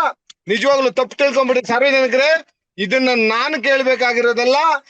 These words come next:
ಇದನ್ನ ನಾನು ಮಾಡ್ಬೇಕಾಗಿರೋದಲ್ಲ. ನಾನು ಕರ್ನಾಟಕಕ್ಕೆ ನ್ಯಾಯ ದೊರಕಿಸ್ತೀನಿ,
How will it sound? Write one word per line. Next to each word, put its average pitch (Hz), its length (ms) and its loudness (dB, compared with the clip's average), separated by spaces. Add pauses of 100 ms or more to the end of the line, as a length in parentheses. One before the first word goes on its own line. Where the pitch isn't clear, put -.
(140)
ಇದನ್ನ 240 340 0
ನಾನು 233 440 0
ಮಾಡ್ಬೇಕಾಗಿರೋದಲ್ಲ. 254 1000 0 (520)
ನಾನು 277 420 -2
ಕರ್ನಾಟಕಕ್ಕೆ 277 840 -2
ನ್ಯಾಯ 269 420 0
ದೊರಕಿಸ್ತೀನಿ, 269 800 -2